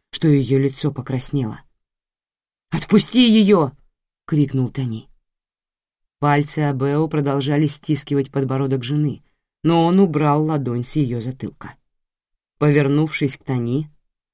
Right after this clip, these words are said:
сжал свободную руку в кулак и занес его. «Хочешь кого-то ударить? Бей меня!»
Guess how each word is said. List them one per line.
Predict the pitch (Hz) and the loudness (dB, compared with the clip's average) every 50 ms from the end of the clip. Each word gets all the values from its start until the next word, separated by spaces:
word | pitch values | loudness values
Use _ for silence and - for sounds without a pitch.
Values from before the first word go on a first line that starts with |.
| _ | _
сжал | - 156 151 147 143 160 175 165 151 135 | -2 0 0 2 2 4 4 4 4 2
свободную | 131 - 135 131 127 127 143 139 131 131 123 127 127 127 | -2 -4 -4 -4 -2 0 0 0 0 0 -2 -2 -2 0
руку | 123 139 131 - 131 | -2 -2 -2 -4 -6
в | 127 - | -8 -8
кулак | _ - 135 131 135 147 151 151 - | _ -4 -2 0 0 -2 -4 -6 -6
и | - 165 | -4 -4
занес | 143 127 135 131 127 120 - - - | -2 -2 -2 -4 -4 -4 -6 -10 -10
его. | - 107 110 - - - _ _ _ _ _ _ _ _ _ _ _ _ _ _ _ _ _ _ _ _ _ _ _ _ _ _ _ _ _ | -10 -10 -12 -12 -20 -20 _ _ _ _ _ _ _ _ _ _ _ _ _ _ _ _ _ _ _ _ _ _ _ _ _ _ _ _ _
«Хочешь | - 175 190 156 175 - - | -2 0 0 2 0 -2 0
кого-то | 175 175 170 175 156 175 | 0 0 2 2 2 2
ударить? | 170 165 160 196 202 196 147 - - - _ _ _ _ | 0 2 2 2 2 2 0 -2 -6 -16 _ _ _ _
Бей | - 156 175 180 175 | 2 4 6 6 6
меня!» | 180 180 190 185 165 131 - - | 4 4 2 2 0 -2 -4 -6